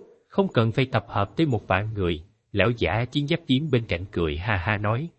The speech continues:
mấy đệ tử cũng vui sướng vạn phần. Thiếu nữ sừng cong màu bạc liền nói, sư phụ,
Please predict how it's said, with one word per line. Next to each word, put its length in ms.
mấy 160
đệ 160
tử 380
cũng 180
vui 180
sướng 260
vạn 220
phần. 280
Thiếu 160
nữ 240
sừng 260
cong 240
màu 120
bạc 300
liền 240
nói, 340
sư 280
phụ, 380